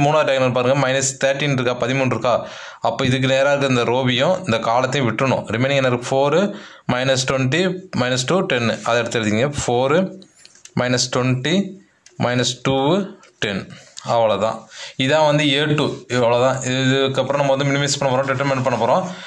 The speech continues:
ஒண்ணும் இல்ல, கிராஸ் மல்டிபிள் தான், சிம்பிள் தான். இப்ப கிராஸ் பண்ணுங்க. பத்தையும் பதிமூணு பண்ணோம்னா மைனஸ் நூத்தி முப்பது. இந்த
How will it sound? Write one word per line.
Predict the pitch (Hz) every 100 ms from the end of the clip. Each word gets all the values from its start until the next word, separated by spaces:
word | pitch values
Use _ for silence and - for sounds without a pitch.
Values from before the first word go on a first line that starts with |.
| - - 151
ஒண்ணும் | 156 147
இல்ல, | 156 151
கிராஸ் | 151 156
மல்டிபிள் | 151 135 131 127 127
தான், | 147 -
சிம்பிள் | 127 127 117
தான். | 156 196 - - _ _ _ _ - - _ -
இப்ப | - 147
கிராஸ் | 147 160 -
பண்ணுங்க. | 151 156 - 147
பத்தையும் | 135 151 151
பதிமூணு | 147 147 143
பண்ணோம்னா | 143 160 170
மைனஸ் | 139 143 165 - - - -
நூத்தி | 131 131 135
முப்பது. | 127 131 131 147 175 175 - _ _ - - - - - -
இந்த | 131